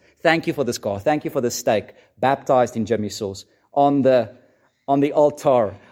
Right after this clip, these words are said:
of praise for you." <laughs> Okay? So,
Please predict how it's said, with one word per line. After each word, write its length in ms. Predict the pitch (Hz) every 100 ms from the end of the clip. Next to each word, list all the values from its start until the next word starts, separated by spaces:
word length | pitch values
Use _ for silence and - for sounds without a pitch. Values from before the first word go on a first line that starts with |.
| -
of 380 | 123 117 - -
praise 600 | - 147 147 135 117 -
for 140 | 135
you." 380 | 127 131 135 113 -
<laughs> 140 | 156 -
Okay? 440 | 185 - 165 165 - - - - - - - _ _ _ _ _ _ _ _ _ _ _
So, 300 | - 208 196